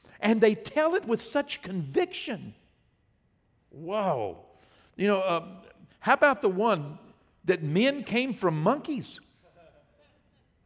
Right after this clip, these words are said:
Do you know there are educated, smart,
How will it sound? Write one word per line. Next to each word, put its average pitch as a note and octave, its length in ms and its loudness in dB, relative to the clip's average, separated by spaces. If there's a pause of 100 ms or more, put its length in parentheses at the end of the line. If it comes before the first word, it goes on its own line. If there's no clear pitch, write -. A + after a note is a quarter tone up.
(2750)
Do G3+ 120 2
you C4 260 2
know C#4+ 240 2
there A3+ 300 4
are F#3+ 380 2
educated, A#3 1120 0 (1700)
smart, G3+ 840 2